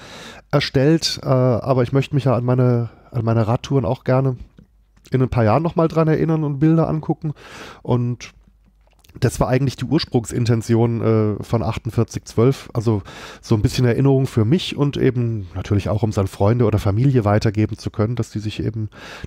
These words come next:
den Reiseverlauf anschauen können. Und da kam dann auch irgendwann, auch schon zu Blogzeiten, Resonanz von Leuten, die ich so persönlich gar nicht kannte, denen das auch irgendwie gefallen hat und ja.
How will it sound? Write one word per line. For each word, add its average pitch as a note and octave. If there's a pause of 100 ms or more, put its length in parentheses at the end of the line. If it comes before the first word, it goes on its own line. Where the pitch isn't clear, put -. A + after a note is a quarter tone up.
den G#2
Reiseverlauf G#2
anschauen G#2
können. G2+
Und F#2+ (880)
da G#2
kam B2+
dann B2
auch B2+
irgendwann, D3+
auch A#2
schon B2+
zu A2+
Blogzeiten, D#3+ (400)
Resonanz A#2
von B2+
Leuten, A#2+
die A#2
ich G#2
so B2+
persönlich A#2+
gar F#2+
nicht D#3
kannte, E3+
denen C3
das -
auch -
irgendwie D#3 (640)
gefallen E3
hat F#3
und C3
ja. E3+